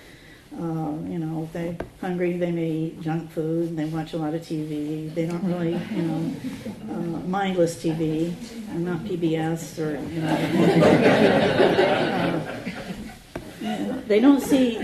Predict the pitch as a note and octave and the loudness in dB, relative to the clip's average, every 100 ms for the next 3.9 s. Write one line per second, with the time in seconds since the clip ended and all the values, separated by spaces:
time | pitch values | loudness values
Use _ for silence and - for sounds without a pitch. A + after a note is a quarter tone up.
0 | G#3 A#3 G#3+ G#3+ F#3+ D3+ D3+ - - D3 | 2 2 2 -2 -2 -2 -4 -6 -8 -6
1 | D#3 - - A3 - C4 B3+ G4+ A#4 B3+ | -8 -10 -8 -8 -4 -4 -4 -8 -4 -4
2 | F3 - A3 A3 G3 E3 - F#3+ F3+ G3+ | -4 -6 -4 -2 -2 -4 -6 -10 -8 -6
3 | G#3+ - A3+ G#3 F3+ E3 E3 D#3+ | -6 -4 -2 -2 -2 -4 -4 -4